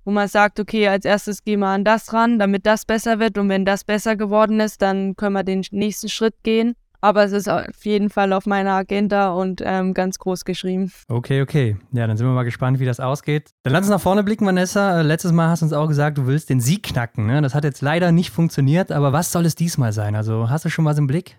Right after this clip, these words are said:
Speaker 1: Ja, es wär natürlich total cool, einfach mal ganz oben auf dem Siegerpodest zu stehen. Ähm, ich hab letztens meine Medaillen ausgepackt von der,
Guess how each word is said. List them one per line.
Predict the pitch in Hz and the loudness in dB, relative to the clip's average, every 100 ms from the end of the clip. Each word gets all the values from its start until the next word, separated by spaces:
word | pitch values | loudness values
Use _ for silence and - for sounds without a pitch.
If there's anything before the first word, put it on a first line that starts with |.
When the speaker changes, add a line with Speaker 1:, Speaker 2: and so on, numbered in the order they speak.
| - | -6
Speaker 1:
Ja, | 196 208 220 | 2 4 6
es | 220 208 | 4 2
wär | 214 | 2
natürlich | 214 202 220 208 185 - - | 2 0 -2 -2 -6 -14 -6
total | 202 226 202 202 - | -4 2 2 2 0
cool, | 214 202 | 0 2
einfach | 175 190 196 | 2 0 -2
mal | 190 | -2
ganz | 190 190 190 | 0 -2 -2
oben | - 196 190 196 190 | -4 -2 -2 -4 -6
auf | - 196 - | -4 -4 -4
dem | 190 185 180 185 - | -4 -2 -2 -6 -8
Siegerpodest | - 208 208 196 190 202 - | -4 0 0 2 0 0 -2
zu | - 196 | -6 -4
stehen. | - 202 208 220 220 - | -2 0 2 2 0 -2
Ähm, | 196 190 190 190 190 | -2 -2 -2 -2 -4
ich | 196 208 | -4 0
hab | 202 - - _ _ - | 0 0 -18 _ _ -4
letztens | 208 208 220 208 | -2 -2 -4 -2
meine | 202 202 202 | 0 2 0
Medaillen | 196 196 196 214 208 | 2 4 4 4 2
ausgepackt | 170 214 - 220 220 226 - | 2 0 -2 -6 -2 -4 -4
von | 214 208 | -2 2
der, | 202 202 196 202 | 4 4 2 0